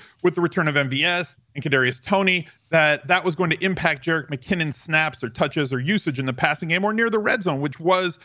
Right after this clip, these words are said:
kind of the Mecole Hardman package before for the Chiefs, but that did not materialize. McKinnon played his highest percentage of snaps at any point this season with over sixty percent of the snaps, and Isaiah Pacheco has had a fumbling problem this year, and he's been a little bit doghoused,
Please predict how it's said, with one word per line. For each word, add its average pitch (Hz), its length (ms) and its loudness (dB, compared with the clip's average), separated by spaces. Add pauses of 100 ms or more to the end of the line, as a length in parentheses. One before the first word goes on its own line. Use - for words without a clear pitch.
(300)
kind 214 160 0
of 196 80 0
the 202 120 0
Mecole 196 200 0
Hardman 160 420 0
package 190 540 -2
before 160 320 0
for 156 140 -6
the 143 80 -4
Chiefs, 233 320 -2
but - 180 -4
that 233 220 0
did 180 100 -4
not 156 160 2
materialize. 151 540 2
McKinnon 240 400 0
played 175 160 2
his 147 120 0
highest 247 400 0
percentage 156 420 0
of 110 80 -10
snaps 117 400 -2 (480)
at 190 280 2
any 262 260 0
point 180 300 0
this 156 140 0
season 151 240 0
with 143 180 4
over 226 240 4
sixty - 280 -2
percent 151 280 0
of 135 60 4
the 127 60 0
snaps, 123 320 -4
and 185 100 4
Isaiah 185 260 4
Pacheco 170 420 2
has 220 320 0
had 247 140 0
a 277 60 -2
fumbling 269 400 -2
problem 135 260 0
this 120 160 -2
year, 131 80 0
and 139 80 -2
he's 175 100 0
been 202 180 0
a 302 40 0
little 262 200 2
bit 208 200 0
doghoused, 175 760 2